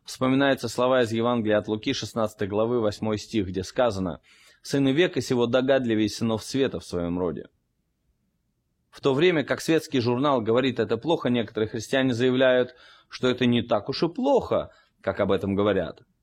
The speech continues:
Интересно получается, неверующие говорят: "Это плохо", но некоторые христиане говорят: "Это хорошо". Если уж мир, погрязший в грехе, говорит, что "Это плохо", то что же должны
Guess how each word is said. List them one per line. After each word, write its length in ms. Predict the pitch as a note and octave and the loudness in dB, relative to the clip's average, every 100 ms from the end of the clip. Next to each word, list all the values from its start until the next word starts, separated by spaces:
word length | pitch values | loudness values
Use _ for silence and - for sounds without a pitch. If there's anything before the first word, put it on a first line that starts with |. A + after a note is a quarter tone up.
| - | -10
Интересно 440 | G#2+ C3 B2 A#2 | -4 0 0 -2
получается, 580 | G#2+ B2 A#2 A#2+ F#2+ G#2 | -2 -4 0 0 0 0
неверующие 560 | A2+ F3 F3 B2 - G2 | 2 4 4 2 0 0
говорят: 400 | G#2 F#2+ E2+ - _ _ | 2 2 0 -4 _ _
"Это 200 | E2+ F2+ | -6 -6
плохо", 480 | E2+ A2 A#2+ B2 - _ _ _ _ _ | -2 -2 0 -4 -6 _ _ _ _ _
но 240 | A2 A#2+ | 0 2
некоторые 640 | A#2 C#3 A2 G2 G#2+ G#2+ - | 2 2 0 -2 2 2 0
христиане 520 | - C3 A#2+ E3 D3+ G#2 | -6 -6 -2 0 2 2
говорят: 280 | F#2 E2 B2+ | 0 -2 -6
"Это 160 | F3+ | -8
хорошо". 560 | F3+ F2+ - F#2 C#2+ - _ _ _ _ _ - - | -6 -8 -6 -8 -10 -14 _ _ _ _ _ -20 -8
Если 300 | C3 F3 F3+ | 0 0 4
уж 200 | E3+ - | 2 2
мир, 240 | F3 F#3 C3+ | 2 2 2
погрязший 500 | B2+ C#3+ D3 - A#2 | 0 2 0 0 -2
в 80 | |
грехе, 340 | A2+ C3 - C3+ | 0 -2 0 0
говорит, 440 | A2+ B2+ C#3+ C3 - - _ _ | 2 2 2 -2 -12 -20 _ _
что 220 | - C3 | -2 -2
"Это 320 | - D3+ B2 | 2 0 0
плохо", 480 | - C3+ F3 C#3+ G#2+ | -4 0 0 2 -2
то 300 | - G#2+ - | 0 -2 -2
что 320 | - - F3 | -6 -4 -2
же 120 | F3 | 0
должны 640 | E3 D#3 C#3 D#3+ D#3 C#3 | 2 0 2 2 2 0